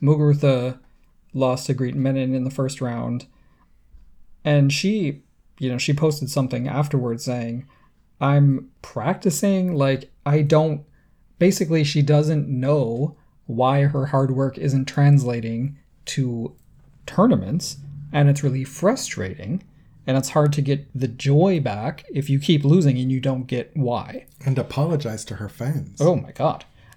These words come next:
Speaker 1: And Sloane Stephens, I love this. Sloane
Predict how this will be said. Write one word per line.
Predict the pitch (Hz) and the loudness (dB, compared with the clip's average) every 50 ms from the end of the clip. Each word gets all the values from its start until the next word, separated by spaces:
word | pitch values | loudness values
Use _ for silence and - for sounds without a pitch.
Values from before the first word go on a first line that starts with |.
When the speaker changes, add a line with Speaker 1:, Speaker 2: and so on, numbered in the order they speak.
| - | -2
Speaker 1:
And | - 165 165 160 | 0 2 2 2
Sloane | 139 - 190 180 185 185 185 | 2 2 4 4 4 4 4
Stephens, | 175 - - 196 208 175 143 - | 2 0 0 0 2 2 2 2
I | - 143 151 | 2 2 2
love | 147 143 175 208 170 - | 4 4 4 2 0 -4
this. | - - - - - - - _ _ | -8 -10 -8 -8 -10 -12 -14 _ _
Sloane | - - - - 151 151 165 170 165 165 156 151 147 147 147 | -12 -8 -2 0 2 2 2 2 0 0 0 0 -2 -2 -4